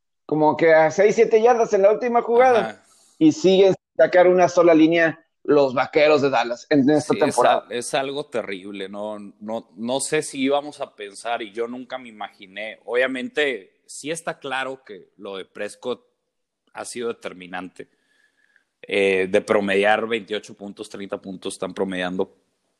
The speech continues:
Speaker 2: que por debajo de veinte, yo creo. Eh, pero, o sea, ¿qué te imaginas que los Philadelphia Eagles iban a ser favoritos por diez? Y que la cubrieran. <laughs>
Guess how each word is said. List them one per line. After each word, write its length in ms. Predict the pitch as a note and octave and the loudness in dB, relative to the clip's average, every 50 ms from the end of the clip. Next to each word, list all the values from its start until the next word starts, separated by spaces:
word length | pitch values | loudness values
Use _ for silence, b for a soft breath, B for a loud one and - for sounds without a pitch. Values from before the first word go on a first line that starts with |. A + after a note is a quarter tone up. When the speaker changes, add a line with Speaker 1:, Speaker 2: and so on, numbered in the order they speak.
| - | -8
Speaker 2:
que 140 | _ - G2 | _ -4 -4
por 240 | - _ - G2 F#2 | -4 _ -2 0 2
debajo 320 | F#2 F#2 F#2+ F#2+ - B2 | 2 2 0 -2 -2 -4
de 80 | G#2 F#2 | -6 -4
veinte, 340 | F2+ - E3+ - - A2 G2 | -4 -4 -6 -6 -6 -8 -8
yo 120 | G2 G2+ | -8 -8
creo. 200 | - A2 A2 A#2 b b b b b b b b b b b b b b b b b b b _ _ _ | -10 -12 -12 -12 b b b b b b b b b b b b b b b b b b b _ _ _
Eh, 640 | - B2 B2+ C3 C3 C3 C3 B2+ B2+ B2+ B2+ B2 _ _ _ _ _ _ _ _ _ _ _ _ _ _ _ _ _ _ _ _ _ _ _ _ _ | 0 2 2 4 2 2 2 0 -2 -4 -12 -20 _ _ _ _ _ _ _ _ _ _ _ _ _ _ _ _ _ _ _ _ _ _ _ _ _
pero, 420 | - F3 E3 E3+ F3 F3+ E3+ C#3+ _ - _ _ | -8 -6 -6 -4 -4 -6 -8 -8 _ -20 _ _
o 60 | C#3+ | -20
sea, 140 | - D3+ C#3 | -18 -18 -14
¿qué 120 | - D#3 | -12 -12
te 140 | D3+ - - | -12 -12 -14
imaginas 480 | F#3 F#3 F#3 E3 - E3 D#3 E3 E3 - | -12 -12 -12 -12 -12 -14 -14 -14 -14 -12
que 220 | - D#3 D3 C#3 - G#2 _ _ _ - A#1 B1+ D#2 D#2 B2+ | -10 -10 -10 -10 -12 _ _ _ _ -20 _ _ -16 -12 -6
los 200 | C3+ C3 B2 - | -4 -4 -4 -4
Philadelphia 560 | - - C3+ B2 B2+ B2+ C3 C#3 C#3+ C3 D#3+ D#3 | -4 -4 -2 0 0 0 0 -2 -4 -4 -6 -8
Eagles 360 | D3+ D3 D3 D#3 C#3+ - D3 | -6 -8 -10 -10 -14 -12 -12
iban 160 | C#3+ C#3+ D3 | -12 -12 -12
a 40 | C#3 | -14
ser 160 | - C#3+ C#3 | -16 -18 -16
favoritos 400 | - - C#3 B2+ B2+ A#2+ - - | -14 -12 -12 -12 -14 -18 -20 -20
por 280 | _ _ C3+ A2+ G2+ F#2+ | _ _ -12 -12 -10 -12
diez? 540 | G2 G2 G#2 A#2+ A#2+ - - - - - _ _ _ _ _ _ _ _ _ _ _ _ _ _ _ _ _ _ _ _ _ _ _ | -12 -10 -10 -10 -10 -12 -20 -20 -20 -20 _ _ _ _ _ _ _ _ _ _ _ _ _ _ _ _ _ _ _ _ _ _ _
Y 220 | - F#3+ A3 A3+ G3+ | -2 0 0 0 0
que 140 | - G#3+ | 0 0
la 180 | F#3 E3 D3+ - | 0 0 -2 -2
cubrieran. 720 | - D3 C#3 C3 B2+ C3+ E3 G3+ A#3 A3+ F3+ B2 A2 A2 - | -2 0 0 2 2 2 4 4 4 2 0 0 -2 -6 -12
<laughs> 40 | - | -16